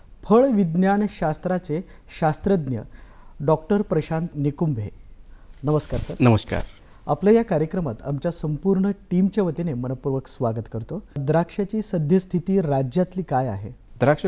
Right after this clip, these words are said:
Speaker 2: खूप महत्त्वाचे पीक आहे. महाराष्ट्रात नाही तर कर्नाटक, काही आपण भाग जर घेतला तर तो म्हणजे मिझोराम आहे, त्याचबरोबर तुमच्या ईशान्येकडील जे काही अजून, अ, अ, स्टेट आहेत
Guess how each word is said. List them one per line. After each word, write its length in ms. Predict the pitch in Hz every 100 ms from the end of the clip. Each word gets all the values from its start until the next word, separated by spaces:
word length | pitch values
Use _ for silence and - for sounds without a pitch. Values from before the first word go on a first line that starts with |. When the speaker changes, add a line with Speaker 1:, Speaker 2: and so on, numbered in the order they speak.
| -
Speaker 2:
खूप 120 | 170
महत्त्वाचे 460 | 123 117 131 113 117
पीक 260 | 95 -
आहे. 200 | 87 - - - - - - - -
महाराष्ट्रात 460 | 110 127 151 - 170 -
नाही 220 | 147 170 - -
तर 40 | -
कर्नाटक, 500 | - 110 123 127 151 - - - - - - -
काही 260 | 107 113 113
आपण 260 | - 117
भाग 160 | 107 101
जर 200 | 104 101 - -
घेतला 340 | 110 110 98
तर 180 | 98 101 -
तो 60 | 104
म्हणजे 200 | 101 101
मिझोराम 440 | 101 107 123 131
आहे, 220 | 110 123 - - - - -
त्याचबरोबर 580 | 104 92 98 98 95 98
तुमच्या 320 | - 98 110
ईशान्येकडील 560 | 98 113 110 110 101 101
जे 140 | 104
काही 260 | - 98 101
अजून, 320 | 98 104 104 - - - -
अ, 340 | 98 98 98 - - -
अ, 260 | 104 98 98 -
स्टेट 320 | - 113 120
आहेत 220 | 107 104